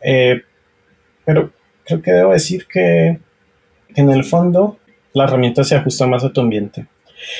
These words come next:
¿Y qué uso a diario? Debo decir que no uso ninguna de las que mencioné. Bueno, usaba Spinnaker, pero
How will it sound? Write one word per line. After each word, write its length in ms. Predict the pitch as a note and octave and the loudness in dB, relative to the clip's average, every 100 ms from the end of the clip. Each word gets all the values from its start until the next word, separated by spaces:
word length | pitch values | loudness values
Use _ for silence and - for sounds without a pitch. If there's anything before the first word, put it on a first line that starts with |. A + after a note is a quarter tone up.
| - - - _ _ _ | -16 -18 -20 _ _ _
¿Y 120 | D3 | -2
qué 160 | D3 E3 | 2 2
uso 720 | F3 F3 F3+ F3+ F3 E3+ D#3+ | 4 4 4 4 4 4 2
a 100 | C3+ | 2
diario? 500 | C#3+ E3 G3+ F#3 C#4 - - _ | 2 2 2 2 0 -4 -20 _
Debo 200 | D3 C#3 | -2 2
decir 240 | D#3+ D#3 D3 | 2 0 0
que 80 | |
no 100 | D#3 | 2
uso 160 | D3+ D3 | 2 2
ninguna 300 | D#3+ C#3 C3+ | 2 2 2
de 60 | C3+ | 2
las 160 | D3+ | 2
que 100 | D3 | 2
mencioné. 360 | D3 C#3+ C3 D3+ | 2 2 0 0
Bueno, 340 | D3 C3 B2+ - | 2 0 -2 -6
usaba 300 | C#3+ C#3+ C3+ | -4 0 0
Spinnaker, 640 | C#3+ D3 C#3 B2 E3 F3 - | 0 0 0 2 0 -2 0
pero 440 | C3+ C3 B2 A#2+ | 2 2 0 -4